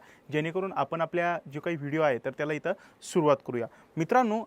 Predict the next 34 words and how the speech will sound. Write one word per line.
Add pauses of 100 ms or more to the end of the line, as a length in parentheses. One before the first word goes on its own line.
आपल्या
मक्का
पिकाचा
जर
एकंदरीत (160)
विचार
केला,
तर
सध्याच्या
काळामध्ये
लागवड
करून
एक
महिन्याच्या
आसपास
गेलेली
आहे (380)
आणि
सुरुवातीच्या
काळामध्ये
मक्का
पिकामध्ये (320)
आपल्याला
एक
समस्या
जाणवते,
तर
ती
म्हणजे
शेतकरी
मित्रांनो,
आपल्या
मक्का
पिकात